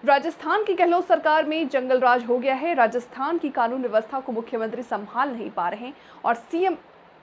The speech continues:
अशोक गहलोत विपक्ष पर आरोप प्रत्यारोप लगा रहे हैं, जो शर्मसार है। राजस्थान का पीसीसी चीफ गोविंद डोटासरा केवल विपक्षी दलों पर आरोप लगाने के साथ राष्ट्रीय स्वयंसेवक संघ और विद्यार्थी परिषद पर आरोप लगा रहे हैं, क्योंकि इसका मूल मकसद जनता का ध्यान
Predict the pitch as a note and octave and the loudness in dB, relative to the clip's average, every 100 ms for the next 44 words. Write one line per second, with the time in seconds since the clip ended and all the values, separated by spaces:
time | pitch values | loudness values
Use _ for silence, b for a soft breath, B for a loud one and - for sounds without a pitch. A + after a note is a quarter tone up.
0 | - D4+ G4+ G4+ D4+ C4 C4+ C#4+ B3+ A3+ | -6 0 2 2 4 6 6 4 0 0
1 | A3+ D#4 - C4+ - A3+ A#3+ C4 A#3 A3+ | 2 0 0 -2 2 2 2 0 -6 -6
2 | A3 G#3 A#3+ A#3+ E3 D#3 - A3 - - | -4 -2 -2 -4 -4 -6 -6 -10 -14 -20
3 | B B - D4+ - F#4 G#4+ - G#3+ G3+ | B B -6 -6 2 2 2 0 0 0
4 | A#3 - G#3 A3 A#3+ A#3+ A#3+ A#3+ A3+ A3+ | -6 -6 -6 -6 -2 -2 0 -2 -4 -8
5 | A3+ C#4+ D4 - D4+ D4 G3+ A#3 A#3 A#3 | -10 -12 -12 -8 -6 -6 -4 -2 -2 -4
6 | C#4 B B B B B - _ - A3 | -6 B B B B B -20 _ -6 0
7 | F4 F#4+ G4+ G4+ C#4+ C#4 E4 - C#4+ C4 | 2 4 4 2 0 0 -2 -6 -2 0
8 | C#4 A3+ C#4 C4+ - C#4+ B3+ B3 C4 A3+ | 0 0 -2 -2 -2 0 2 2 2 4
9 | A3+ A#3+ B3 A#3+ A#3+ A#3+ A#3+ B3 C#4 C#4 | 4 2 0 -2 -2 -4 -4 -2 -2 0
10 | A3 A3+ B3 A#3 B3 A3+ A3+ A#3 A3+ A3+ | 0 0 -2 -2 -4 -6 -4 -2 -2 -4
11 | C4 C#4+ C#4 G#3 G#3+ A3+ A3 B3+ A#3+ A3+ | -6 -2 -2 -2 -2 0 0 -4 -6 -6
12 | D4 C#4 C4 A3 G3+ A#3 A3+ A3+ C4+ C4+ | -6 -4 0 0 -2 -4 0 0 -2 -6
13 | B3 A#3 A#3+ C4 A#3+ D4 E4 C4 - C4+ | -6 -6 -6 -4 -4 -2 0 -2 -4 -6
14 | - A#3 A3+ A3 A#3 G3+ A3 A#3 | -6 -6 -6 -6 -8 -6 -8 -8